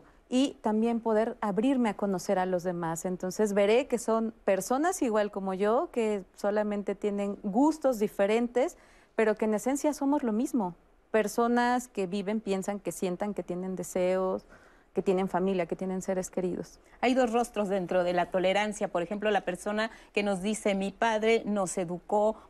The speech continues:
Speaker 2: bajo un sistema de exigencia y ahora yo no soporto lo mediocre". Eh, eh, ¿cómo se juega este doble papel? Ella no soporta a las personas,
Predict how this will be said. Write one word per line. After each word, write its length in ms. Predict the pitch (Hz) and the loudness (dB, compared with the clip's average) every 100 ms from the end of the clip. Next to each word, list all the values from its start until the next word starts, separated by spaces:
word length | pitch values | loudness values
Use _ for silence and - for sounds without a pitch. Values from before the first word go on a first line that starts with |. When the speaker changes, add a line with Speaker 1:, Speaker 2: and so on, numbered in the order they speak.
| - | -4
Speaker 2:
bajo 220 | 190 196 | -2 -2
un 120 | 196 | -4
sistema 440 | 196 220 - 202 202 | -4 -6 -4 -2 -2
de 60 | |
exigencia 800 | 202 - 208 226 208 196 208 214 - - | -2 -6 -4 -2 0 0 -2 -2 -6 -4
y 80 | 202 | 0
ahora 260 | 196 208 208 | 2 2 2
yo 140 | 202 | 0
no 100 | 202 | -2
soporto 480 | 208 190 190 190 214 | -4 -2 -2 0 2
lo 140 | 190 | 2
mediocre". 800 | 185 190 180 220 226 220 190 160 - _ _ _ - | 0 -2 0 2 2 2 -2 -2 -6 _ _ _ -2
Eh, 440 | 185 180 175 156 - _ | 0 2 2 0 -6 _
eh, 220 | 151 143 - | -4 -4 -4
¿cómo 240 | 240 240 | 0 0
se 120 | 254 240 | 0 0
juega 380 | - 247 226 196 | 0 2 2 0
este 240 | - 196 | -2 -2
doble 360 | 190 190 196 196 | -2 0 -2 0
papel? 400 | 190 185 214 - | -2 0 -2 0
Ella 260 | 202 220 233 | -2 0 0
no 200 | 233 233 | -2 -2
soporta 680 | 240 233 262 247 208 202 | -2 -2 0 0 0 0
a 40 | 190 | 0
las 200 | 190 - | -2 -4
personas, 520 | 175 170 196 202 | -8 -6 -4 -4